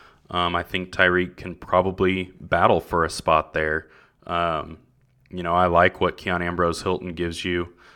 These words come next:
uh, but I don't know if he's as refined, honestly, as Tyreek Smith is, who's now been in college for four years, played three years, finished last year as a starter.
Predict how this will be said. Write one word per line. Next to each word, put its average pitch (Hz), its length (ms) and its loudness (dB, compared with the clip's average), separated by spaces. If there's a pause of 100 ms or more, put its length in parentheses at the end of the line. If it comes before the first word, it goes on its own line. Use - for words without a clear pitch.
(200)
uh, 85 220 0
but 87 160 0
I 87 100 6
don't 87 220 0
know 90 500 0 (380)
if 90 180 -8
he's 90 280 -4
as 87 180 0
refined, 90 500 0
honestly, 80 460 0
as 80 180 -4
Tyreek 82 340 -2
Smith - 360 -10
is, 85 340 -4
who's 82 300 -8 (240)
now 82 220 -2
been 82 200 -4
in 80 100 -8
college 85 380 2
for 80 160 -6
four 82 300 -2
years, 80 480 -4 (340)
played 90 320 0
three 87 300 -4
years, 80 460 -4
finished - 460 -8
last 82 320 2
year 85 160 -2
as 80 140 -4
a 80 60 -6
starter. 76 640 -2